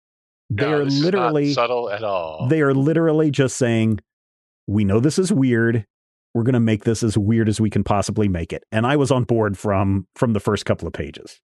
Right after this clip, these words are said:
Speaker 2: That's how Mars Attacks, to me, I feel works best. Because if you actually go back to the source material, if you actually look at the,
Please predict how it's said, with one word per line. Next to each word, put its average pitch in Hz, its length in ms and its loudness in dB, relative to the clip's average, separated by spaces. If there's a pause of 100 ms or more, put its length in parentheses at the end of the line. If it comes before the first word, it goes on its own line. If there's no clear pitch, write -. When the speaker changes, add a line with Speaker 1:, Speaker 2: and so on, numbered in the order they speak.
(880)
Speaker 2:
That's 233 220 0
how 233 180 0
Mars 139 400 0
Attacks, 120 640 -4
to 139 120 -8
me, 120 520 -2
I 107 160 -4
feel 107 360 -6
works 104 360 -2
best. 95 680 -2 (760)
Because 143 320 -2
if 123 80 -4
you 147 120 -6
actually 156 520 0
go 123 240 2
back 120 300 2
to 127 100 -8
the 113 160 -10
source 131 420 -8
material, 110 680 -6 (380)
if 143 120 0
you 180 100 4
actually 160 320 0
look 135 160 0
at 139 80 -6
the, 120 100 -6